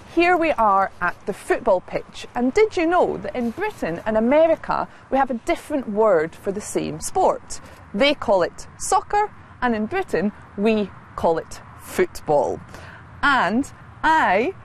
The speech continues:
for one. Very proud of our British sport, and it was actually invented by the British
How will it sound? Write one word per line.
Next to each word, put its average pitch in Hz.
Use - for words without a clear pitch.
for 233
one. 240
Very 240
proud 233
of 226
our 208
British 226
sport, 262
and 247
it 262
was 269
actually 320
invented 262
by 185
the 185
British 170